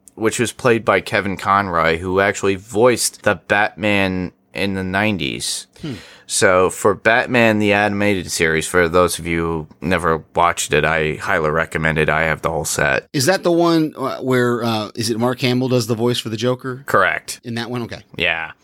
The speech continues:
Speaker 1: Yeah. But the, the moment that we find out that it wasn't him at all, and the books that the Monitor,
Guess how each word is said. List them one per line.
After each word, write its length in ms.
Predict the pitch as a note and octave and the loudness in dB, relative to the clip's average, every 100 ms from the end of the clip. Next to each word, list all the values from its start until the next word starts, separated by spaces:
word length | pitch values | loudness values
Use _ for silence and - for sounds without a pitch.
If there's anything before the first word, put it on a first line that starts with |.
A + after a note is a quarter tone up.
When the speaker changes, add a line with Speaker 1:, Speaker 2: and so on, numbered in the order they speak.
| - | -4
Speaker 1:
Yeah. 260 | A#2+ G2 | 0 2
But 340 | F2+ A#2+ A#2+ - | 2 0 0 2
the, 280 | D#3 C#3+ F#2 | 4 4 2
the 100 | D#3 | 2
moment 320 | E3 G3 F#3+ | 4 4 4
that 160 | F3+ D#3+ | 2 4
we 140 | D#3 | 2
find 360 | - D3+ D3+ C#3+ | 2 4 4 4
out 280 | D3 D3+ D3 | 4 4 4
that 160 | C3 | 4
it 120 | - | 2
wasn't 360 | B2 C3+ C3+ F#2+ | 2 2 2 -4
him 320 | G#2+ C3+ C#3 | 0 2 2
at 160 | G#2 G2+ | 2 2
all, 500 | A#2 A#2+ C3+ D#3 E3 | 4 6 6 4 2
and 220 | A2 G#2 | -2 -2
the 40 | G2 | 0
books 320 | B2+ C3 - | 0 0 0
that 100 | B2+ | 0
the 80 | A2+ | 0
Monitor, 600 | G#2+ A2+ A#2+ A#2 A#2 | 2 4 4 2 2